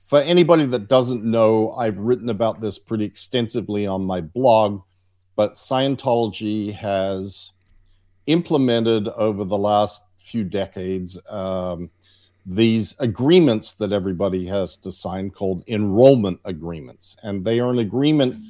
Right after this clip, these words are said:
in order to participate in Scientology services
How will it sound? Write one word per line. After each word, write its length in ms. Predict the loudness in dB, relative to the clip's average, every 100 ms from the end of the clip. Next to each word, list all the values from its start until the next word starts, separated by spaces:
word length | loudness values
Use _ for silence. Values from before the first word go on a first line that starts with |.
| -20 _ _ _ -4
in 200 | -2 0
order 340 | 4 6 6 4
to 240 | 0 -6
participate 960 | -4 -4 -4 -4 -4 -6 -6 -4 -4 -4
in 140 | -6
Scientology 840 | -6 -4 -2 -2 -2 -2 -2 -4 -6
services 880 | -2 2 2 0 -8 -10 -8 -10